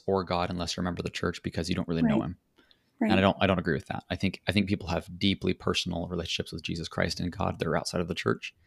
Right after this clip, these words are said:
Speaker 2: Yeah,
Speaker 1: And so
Speaker 2: and
Speaker 1: in my
Speaker 2: our,
Speaker 1: mind
Speaker 2: our relationship with God and Jesus Christ are all so individually unique that it's honestly, like, crazy to just put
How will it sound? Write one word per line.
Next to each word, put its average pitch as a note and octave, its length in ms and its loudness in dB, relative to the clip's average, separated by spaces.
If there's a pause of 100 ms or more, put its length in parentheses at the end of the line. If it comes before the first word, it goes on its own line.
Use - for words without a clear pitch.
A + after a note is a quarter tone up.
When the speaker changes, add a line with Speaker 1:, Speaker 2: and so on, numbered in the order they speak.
(300)
Speaker 2:
Yeah, A#3+ 280 0
Speaker 1:
And - 40 -6
so C4 120 2
Speaker 2:
and - 40 4
Speaker 1:
in - 80 -2
my D4+ 140 10
Speaker 2:
our, - 20 12
Speaker 1:
mind - 380 4 (400)
Speaker 2:
our D4+ 120 8
relationship D#4 640 8
with C4 160 2
God A3+ 200 4
and A3+ 120 2
Jesus G#3+ 260 -6
Christ G#3+ 300 -4
are - 100 -2
all G#3 220 4
so A3 360 0
individually G#3+ 640 0
unique G#3 520 -4
that G#3+ 120 0
it's G#3+ 340 -2
honestly, G#3+ 520 2
like, - 260 2 (280)
crazy G#3+ 380 2
to G#3 100 2
just G#3 280 -2
put - 280 2